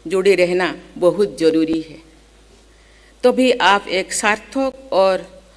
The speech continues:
संतोषजनक जीवन जी सकते हैं, जो दूसरों के लिए भी प्रेरणा का स्रोत बने। अमृतकाल का ये समय सक्रियता और प्रगतिशीलता का है।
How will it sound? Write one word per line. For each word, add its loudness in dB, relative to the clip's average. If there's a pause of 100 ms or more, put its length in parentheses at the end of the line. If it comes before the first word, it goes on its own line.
संतोषजनक -4
जीवन -4 (220)
जी -6
सकते -10
हैं, -18 (800)
जो 2
दूसरों -4
के -4
लिए 0
भी -6 (500)
प्रेरणा 2
का -6 (180)
स्रोत -4
बने। -12 (3500)
अमृतकाल -2
का -4
ये -2
समय -8 (1120)
सक्रियता -2
और 2
प्रगतिशीलता -2
का -10
है। -14